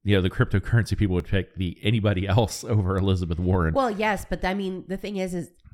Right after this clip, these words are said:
Speaker 2: I get that they have, I feel a little froggy this morning, so I apologize. I keep kinda clearing my throat.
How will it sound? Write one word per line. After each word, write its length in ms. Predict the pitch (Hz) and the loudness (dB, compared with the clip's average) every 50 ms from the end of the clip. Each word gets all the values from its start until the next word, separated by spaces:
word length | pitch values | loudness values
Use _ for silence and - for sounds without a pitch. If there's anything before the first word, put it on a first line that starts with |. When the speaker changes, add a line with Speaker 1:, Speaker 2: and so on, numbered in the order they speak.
| - - _ _ _ _ _ _ _ _ _ _ _ _ _ - | -20 -20 _ _ _ _ _ _ _ _ _ _ _ _ _ -8
Speaker 2:
I 60 | 220 | -6
get 180 | 247 - 277 - | -4 -4 -4 -4
that 120 | 220 202 - | -4 -6 -6
they 60 | 196 | -4
have, 200 | 175 185 180 175 - | -4 -4 -6 -6 -6
I 140 | 160 185 226 | -6 -6 -6
feel 200 | - - 240 214 | -6 -6 -8 -8
a 40 | 170 | -8
little 180 | 151 156 147 123 | -8 -10 -12 -12
froggy 340 | - - 160 151 147 139 135 | -14 -12 -12 -12 -10 -12 -12
this 200 | 123 131 123 - | -14 -16 -14 -14
morning, 220 | 143 131 123 123 | -12 -12 -12 -12
so 140 | 127 - 135 | -12 -12 -12
I 20 | |
apologize. 560 | 139 - - 156 143 135 127 131 123 123 131 - | -12 -10 -10 -10 -10 -8 -10 -10 -12 -12 -12 -14
I 60 | 139 | -12
keep 260 | - - 170 - - | -10 -10 -10 -10 -10
kinda 140 | - 143 131 | -12 -14 -12
clearing 280 | - - 175 160 147 | -12 -12 -12 -12 -12
my 100 | 139 135 | -14 -16
throat. 300 | 131 - 165 151 139 - | -16 -14 -12 -12 -12 -12